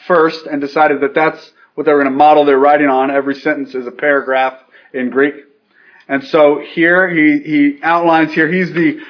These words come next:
new mediator of a new covenant so that those who are called may receive the promised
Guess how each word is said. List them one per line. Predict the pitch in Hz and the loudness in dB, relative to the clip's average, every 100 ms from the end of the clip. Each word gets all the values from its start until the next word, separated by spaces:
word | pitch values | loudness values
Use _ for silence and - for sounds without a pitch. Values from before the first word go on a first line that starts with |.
| - | -18
new | 151 170 190 190 190 190 | -4 0 4 4 2 0
mediator | 170 180 214 233 220 175 160 165 185 | -4 0 2 2 2 2 2 2 2
of | 170 | 2
a | 160 | 2
new | 151 175 240 226 | 2 0 0 0
covenant | - 175 175 180 220 - - _ _ - - - - - | 0 0 2 0 -2 -8 -20 _ _ -20 -20 -20 -20 -8
so | - 180 | -2 2
that | 175 151 | 2 0
those | 170 190 208 214 - - _ _ | 2 4 4 2 -6 -14 _ _
who | - 180 | 0 4
are | 170 165 | 4 0
called | - 214 233 190 165 170 202 240 - - - - | -2 2 4 4 4 2 0 -4 -8 -20 -20 -2
may | 170 | 0
receive | 170 165 - 202 202 208 208 170 | 0 -2 -4 -2 0 0 -2 -2
the | 175 | -4
promised | - - 196 202 220 233 233 | -6 -2 2 2 2 0 -2